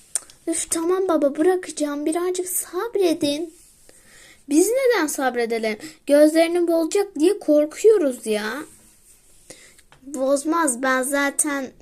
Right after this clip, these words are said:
şeyini kıstım. Şöyle. Hı.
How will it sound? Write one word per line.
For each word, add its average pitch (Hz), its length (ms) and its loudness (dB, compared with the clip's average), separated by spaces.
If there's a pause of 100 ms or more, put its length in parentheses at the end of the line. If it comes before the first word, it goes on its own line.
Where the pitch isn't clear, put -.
(300)
şeyini 254 520 -4
kıstım. - 520 -4 (720)
Şöyle. 196 680 -14 (340)
Hı. 220 580 -10